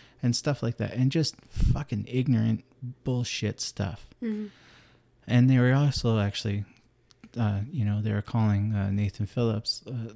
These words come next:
Speaker 1: Tomahawk and stuff like that. Like, it's just fucking stuff that is uncalled for.
Speaker 2: Mm-hmm.
Speaker 1: And, uh, Nathan Phillips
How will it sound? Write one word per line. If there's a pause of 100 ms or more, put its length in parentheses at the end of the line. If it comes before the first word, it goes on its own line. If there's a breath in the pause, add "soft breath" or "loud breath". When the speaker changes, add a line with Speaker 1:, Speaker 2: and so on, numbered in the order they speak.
Speaker 1:
Tomahawk
and
stuff
like
that.
Like,
it's
just (340)
fucking
stuff
that (240)
is
uncalled
for. (180)
Speaker 2:
Mm-hmm. (680 loud breath)
Speaker 1:
And,
uh, (1300 soft breath)
Nathan
Phillips